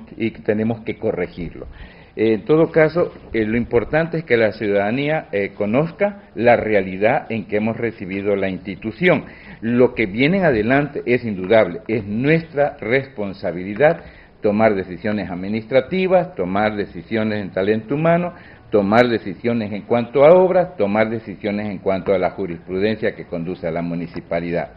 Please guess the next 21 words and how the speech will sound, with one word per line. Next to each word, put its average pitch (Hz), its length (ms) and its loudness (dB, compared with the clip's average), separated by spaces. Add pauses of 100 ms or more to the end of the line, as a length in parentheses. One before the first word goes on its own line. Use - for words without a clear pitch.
(120)
Sí, 143 160 4
el 147 100 6
municipio 127 640 2
se 131 120 4
ha 117 40 10
dejado 110 440 4
contratado, 101 920 6
yo 87 200 -4
creo 107 260 2
que 104 80 2
hay 104 100 6
alrededor 98 480 2
de 104 120 2
ochenta 98 440 -4
y 90 60 -6
seis 113 240 0
personas 104 560 -2
contratadas 95 680 2
a 107 40 0
última 113 460 0
hora. 127 320 6